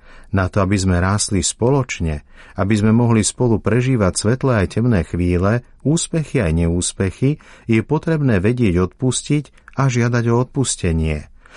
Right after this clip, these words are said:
obnovovať vzťahy a aby sme nevylučovali z našej lásky ani tých, ktorí nás zrania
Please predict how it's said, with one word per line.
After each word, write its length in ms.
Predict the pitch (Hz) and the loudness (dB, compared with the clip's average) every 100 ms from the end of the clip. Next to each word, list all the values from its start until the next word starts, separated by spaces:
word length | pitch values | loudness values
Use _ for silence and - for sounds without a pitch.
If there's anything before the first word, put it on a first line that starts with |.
| - | -10
obnovovať 640 | - 101 113 117 113 85 - | -4 0 2 4 2 0 -4
vzťahy 560 | - - 87 92 101 135 - - - | -6 -2 0 0 0 -2 -6 -20 -12
a 160 | - 107 | -4 -2
aby 160 | 104 | 0
sme 240 | 104 92 87 | 0 2 2
nevylučovali 880 | 92 131 147 143 - 127 120 113 90 | 2 2 0 -2 -2 0 2 0 0
z 40 | |
našej 300 | 95 87 82 73 | -2 -2 -2 -2
lásky 480 | 87 110 - - | 0 -2 -4 -4
ani 240 | 95 80 76 | -2 0 -4
tých, 400 | - 101 117 - - _ | -4 -2 -2 -6 -18 _
ktorí 320 | - 143 139 | -2 0 2
nás 240 | 95 76 76 | 2 0 -2
zrania 640 | 87 107 117 110 107 101 | 0 0 2 2 0 -2